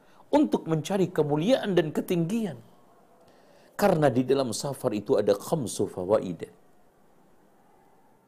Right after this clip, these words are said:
Ya, kata Imam Syafi'i, yang pertama adalah tafriju hammin. Jadi hilangnya, eh, berbagai macam kundah gulana, ya.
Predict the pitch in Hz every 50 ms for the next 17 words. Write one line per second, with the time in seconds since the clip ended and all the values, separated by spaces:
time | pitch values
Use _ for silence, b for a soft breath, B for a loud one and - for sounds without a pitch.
0 | _ _ _ _ - - 85 90 107 - - - - - - - 101 - - 101
1 | 90 82 85 - - 92 92 92 85 78 71 - - - 85 - - 104 87 85
2 | 78 62 - - - 90 101 90 - 92 87 - - 90 85 90 - 87 85 80
3 | 87 85 85 85 - - - - _ _ _ b b b b b b b b b
4 | b b b _ _ _ - - - - - - 117 113 101 85 - 98 - -
5 | - - 92 85 78 71 67 65 - - _ _ _ _ _ _ _ _ - _
6 | _ _ _ - - - 175 - 156 151 147 151 - - 135 170 165 165 156 147
7 | 113 104 101 95 - - - - - - - - b b b b b b b b
8 | b b _ - - 85 85 85 82 80 78 - - - - - - 90 78 85
9 | 92 87 - 90 85 82 78 76 - - 73 71 69 65 - - - - - -
10 | - 92 87 76 - - - - - 85 78 73 73 71 69 65 65 65 71 71
11 | - - 73 71 -